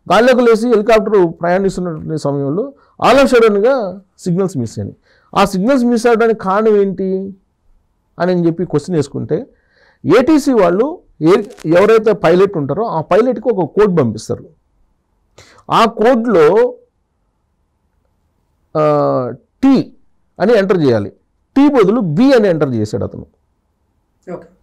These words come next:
Speaker 1: ఏటీబీ అనేది వాళ్ళ కోడ్లో ఏదో ఉంటది, వాళ్ళ code భాష. ఆ కోడ్లు ఏటీబీ అని, ఏటీబీబీ అని అలా ఉంటాయి. So అక్కడ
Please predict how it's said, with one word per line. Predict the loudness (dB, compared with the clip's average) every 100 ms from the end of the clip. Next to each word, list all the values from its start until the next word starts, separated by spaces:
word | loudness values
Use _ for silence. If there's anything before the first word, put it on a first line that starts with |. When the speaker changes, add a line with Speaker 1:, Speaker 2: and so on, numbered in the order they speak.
| _ _ _ _ _ 0 2
Speaker 1:
ఏటీబీ | 2 0 2
అనేది | 2 2
వాళ్ళ | 0 2 2
కోడ్లో | 2 0 2 0
ఏదో | 0
ఉంటది, | 0 -4 -6 -10 _
వాళ్ళ | -14
code | -2 0 2
భాష. | -2 -4 -10 -16 -20 _ _ _ _ _ -4
ఆ | -2
కోడ్లు | 2 2 4
ఏటీబీ | 4 4 2 0 2
అని, | 2 0 -4 -10 _ -4
ఏటీబీబీ | 0 2 0 -6 -4 -2 0 -2 -2 0 0
అని | 0 0
అలా | 0 0
ఉంటాయి. | 0 0 -4 -8 _ _ _ -2
So | 0
అక్కడ | 2 2 2 2